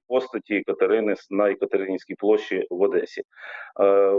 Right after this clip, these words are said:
тут слово за міською владою. Нічого складного в тому, щоб це питання зняти з порядку денного, немає. Власне, ми сьогодні говоримо про те, що міська влада,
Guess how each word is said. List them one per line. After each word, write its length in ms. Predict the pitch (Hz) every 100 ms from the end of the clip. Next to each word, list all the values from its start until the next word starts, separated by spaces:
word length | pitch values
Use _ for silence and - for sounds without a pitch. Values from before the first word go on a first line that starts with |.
| 98 - -
тут 180 | 160 175
слово 380 | - 139 135 110
за 260 | 113 120
міською 480 | 110 98 - 101 98
владою. 460 | 101 101 101 123 113
Нічого 260 | 113 139
складного 420 | 135 120 117 117
в 60 | 107
тому, 220 | 113 104
щоб 160 | - 101 - _
це 80 | 113
питання 460 | 101 107 110 101 101
зняти 320 | 101 98 90
з 60 | -
порядку 420 | 98 95 - 92
денного, 580 | 101 135 127 120 113 - - - -
немає. 480 | 110 120 104 87 95
Власне, 360 | 117 135 -
ми 80 | 123
сьогодні 280 | - 120 117
говоримо 500 | 117 120 113 110 104
про 240 | - 110 107 _ _ _
те, 120 | 110
що 160 | 98 104
міська 300 | 104 - 117
влада, 520 | 107 117 110 101 95